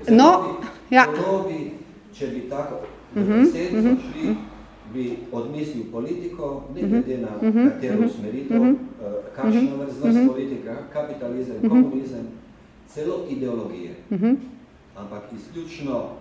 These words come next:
Speaker 1: Gledate po
Speaker 2: in
Speaker 1: logiki
Speaker 2: ali,
Speaker 1: teorije
Speaker 2: ali
Speaker 1: sistema.
Speaker 2: integracij-, ali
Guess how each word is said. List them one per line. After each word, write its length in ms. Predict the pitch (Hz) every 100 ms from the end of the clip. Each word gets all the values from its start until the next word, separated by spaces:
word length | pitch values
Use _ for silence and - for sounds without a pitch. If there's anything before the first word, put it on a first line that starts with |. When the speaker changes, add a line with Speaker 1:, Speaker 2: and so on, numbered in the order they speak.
| - - - -
Speaker 1:
Gledate 380 | 208 269 277 240
po 160 | 196 220
Speaker 2:
in 60 |
Speaker 1:
logiki 220 | 254 269
Speaker 2:
ali, 140 | 262 262
Speaker 1:
teorije 300 | 233 247 269
Speaker 2:
ali 80 | 254
Speaker 1:
sistema. 440 | - - 226 170
Speaker 2:
integracij-, 760 | 151 156 147 139 139 - - -
ali 300 | - 180 185